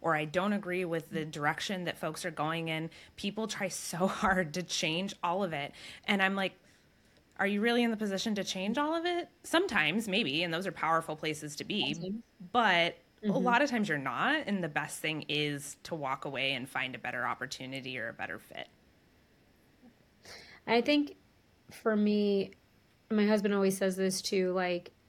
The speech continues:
Speaker 2: I've always talked about brand. I feel like, again, it was, I, maybe before branding was a thing and before I really even understood what it meant, I understood that I was cultivating this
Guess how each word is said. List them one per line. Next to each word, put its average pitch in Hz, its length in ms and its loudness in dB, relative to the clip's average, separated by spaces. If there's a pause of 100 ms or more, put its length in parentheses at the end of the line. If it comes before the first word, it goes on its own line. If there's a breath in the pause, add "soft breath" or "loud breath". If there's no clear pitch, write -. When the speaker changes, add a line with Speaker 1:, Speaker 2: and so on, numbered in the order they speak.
(140)
Speaker 2:
I've 208 100 4
always 240 220 10
talked 202 240 2
about 190 260 2
brand. 175 500 0 (400)
I 196 40 2
feel 214 200 8
like, 202 340 4 (460)
again, 196 300 6
it 185 120 4
was, 175 300 -2 (200)
I, 214 140 8
maybe 214 640 6
before 208 360 4
branding 196 400 6
was 190 140 4
a 185 80 0
thing 214 420 6
and 185 80 4
before 190 340 2
I 190 40 6
really 190 280 4
even 185 180 0
understood 190 380 -2
what 190 120 0
it 190 100 -2
meant, 190 460 2 (1000 loud breath)
I 226 120 12
understood 240 480 8
that 208 100 6
I 202 60 6
was 190 120 2
cultivating 190 960 2 (600)
this 190 720 2